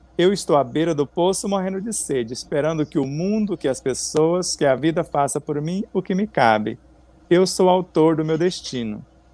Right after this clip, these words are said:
Então eu tenho a liberdade. E foi o dia que eu decidi curar-me, parar de sentir-me vítima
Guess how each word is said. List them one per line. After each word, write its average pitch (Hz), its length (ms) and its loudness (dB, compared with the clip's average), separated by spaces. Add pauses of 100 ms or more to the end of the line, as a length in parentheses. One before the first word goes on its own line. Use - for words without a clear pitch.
(380)
Então 135 120 -6
eu 127 140 2
tenho 139 680 -2 (480)
a 131 100 4
liberdade. 131 840 0
E - 20 -4
foi 170 320 -2
o 160 40 0
dia 185 320 0
que - 120 -4
eu 156 60 -2
decidi 156 800 0
curar-me, 160 920 2 (540)
parar 139 300 0
de 131 120 -8
sentir-me 131 680 -8
vítima 165 760 -2